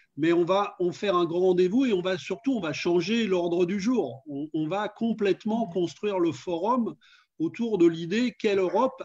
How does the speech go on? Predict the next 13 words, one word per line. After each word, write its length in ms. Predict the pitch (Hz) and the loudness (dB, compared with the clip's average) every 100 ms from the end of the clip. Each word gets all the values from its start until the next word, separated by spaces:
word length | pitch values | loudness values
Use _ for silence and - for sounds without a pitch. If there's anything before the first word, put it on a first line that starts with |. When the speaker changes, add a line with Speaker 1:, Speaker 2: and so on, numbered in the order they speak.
| - | -10
Speaker 1:
après, 480 | 151 - 220 214 156 | -10 -8 -6 -6 -4
euh, 140 | 147 | -6
après 280 | 156 135 202 | -8 -8 -6
la 100 | 175 | -6
crise 320 | 127 190 196 | -8 -8 -8
du 140 | 151 165 | -8 -6
covid. 500 | - 202 240 156 127 - _ _ | -2 0 0 -2 -10 -16 _ _
Et 140 | 147 127 | -8 -4
toutes 180 | 220 | -4
les 140 | 220 208 | -4 -4
questions 440 | 202 180 - 202 | -4 -4 -4 -4
qu'on 220 | - 165 156 | -2 -2 0
a, 460 | 143 139 131 135 | -2 -6 -10 -14